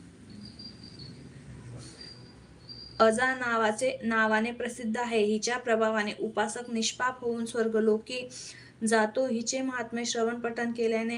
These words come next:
अश्वमेध यज्ञाचे फल मिळते. आता हिची कथा सांगतो." हरिश्चंद्र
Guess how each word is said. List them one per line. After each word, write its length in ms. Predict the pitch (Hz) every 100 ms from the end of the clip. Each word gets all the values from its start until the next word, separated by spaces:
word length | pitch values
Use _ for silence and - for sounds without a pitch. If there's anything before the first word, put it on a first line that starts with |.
| -
अश्वमेध 580 | 220 220 233 226 233 240
यज्ञाचे 520 | 240 220 220 214 240
फल 280 | 240 240 247
मिळते. 400 | 233 226 202 -
आता 240 | - 208 262
हिची 240 | 254 262
कथा 400 | 254 233 233 254
सांगतो." 640 | 247 220 208 202 196 - - - - - - - - - - - -
हरिश्चंद्र 520 | 240 233 262 247 240